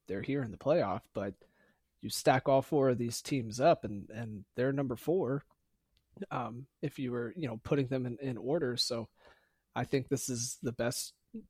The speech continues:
draw you could get if you're Michigan. Uh, T C U has this really scrappy style, though. They've got a flair for the dramatic, if you've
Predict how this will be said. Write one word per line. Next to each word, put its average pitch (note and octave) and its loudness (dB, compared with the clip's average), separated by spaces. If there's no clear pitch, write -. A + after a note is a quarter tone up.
draw B2+ 4
you B2+ -2
could C3 0
get F3 2
if A#2 -8
you're B2 -6
Michigan. A#2 -6
Uh, - -4
T G3 6
C F#3+ 2
U F3+ 4
has D3 6
this - -4
really C#3+ 4
scrappy C3 2
style, B2+ 4
though. D3 4
They've C#3+ 0
got B2 4
a A2 -4
flair B2+ 2
for C#3+ 2
the C3 0
dramatic, C3+ 6
if C#3 2
you've C3+ -2